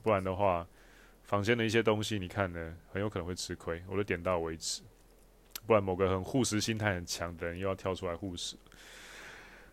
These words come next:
好，那，<clears throat> 以上就是这一集的内容，希望你会喜欢。那也希望你可以好好的找到属于你自己的风格、玩法，还有技能组合。那我是 Ivan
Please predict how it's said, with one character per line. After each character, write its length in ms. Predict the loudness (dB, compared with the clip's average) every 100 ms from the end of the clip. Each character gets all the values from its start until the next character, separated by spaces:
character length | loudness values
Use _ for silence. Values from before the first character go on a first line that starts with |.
| -20 -6
好， 300 | 10 10 10 2 -16 6
那， 520 | 12 12 12 12 12 6 4 6
<clears throat> 360 | 6 2 -8 0
以 160 | 2 10
上 320 | 12 12 10 2
就 200 | 6 6
是 200 | 6 6
这 140 | 8
一 60 | 8
集 120 | 6
的 80 | 4
内 140 | 6
容， 240 | 4 2 2
希 200 | 4 4
望 140 | 4
你 60 | 2
会 120 | 4
喜 240 | 4 4
欢。 260 | 8 8 8 -6 -20 -20 -20 -20 -10
那 220 | 0 2 4
也 100 | 4
希 220 | 4 6
望 220 | 8 6
你 140 | 4 0
可 180 | 2 4
以 100 | 4
好 160 | 2
好 140 | 4 2
的 100 | 2
找 200 | 0 0
到 220 | 0 0
属 260 | -2 -6 -6
于 40 |
你 140 | -8 -8
自 140 | -6
己 260 | -4 -4 -2
的 220 | -4 -4
风 260 | 0 -2 0
格、 340 | -2 -2 -4 -2
玩 240 | -2 -4
法， 320 | -4 -4 -4 -2
还 160 | -2
有 320 | -2 -4 -6 -10
技 160 | -8
能 180 | -8 -10
组 240 | -12 -14 -12
合。 120 | -14 -16 -18 -18 -18 -20 -20 -20 -10
那 260 | -2 0 0
我 100 | -2
是 80 | 2
Ivan 340 | 4 8 6